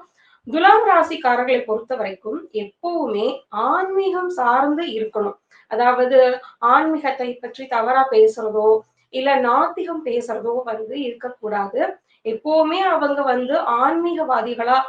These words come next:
இருக்கும்போது வாழ்க்கையில வெற்றி பெறுவாங்க. துலாம் ராசிக்காரர்கள் என்னென்ன செய்யணும், என்னென்ன செய்யக்கூடாது அப்படின்னு சொல்லி பார்த்தோம் அப்படின்னா,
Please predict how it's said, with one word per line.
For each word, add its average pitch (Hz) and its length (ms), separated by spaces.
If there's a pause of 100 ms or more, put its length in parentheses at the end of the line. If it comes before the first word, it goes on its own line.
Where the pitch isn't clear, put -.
(340)
இருக்கும்போது 220 640 (460)
வாழ்க்கையில 233 640 (400)
வெற்றி 208 300
பெறுவாங்க. 202 540 (580)
துலாம் 392 420
ராசிக்காரர்கள் 254 840
என்னென்ன 330 520
செய்யணும், 233 520
என்னென்ன 233 420
செய்யக்கூடாது 214 800 (400)
அப்படின்னு 214 380
சொல்லி 240 280
பார்த்தோம் 226 420
அப்படின்னா, 202 400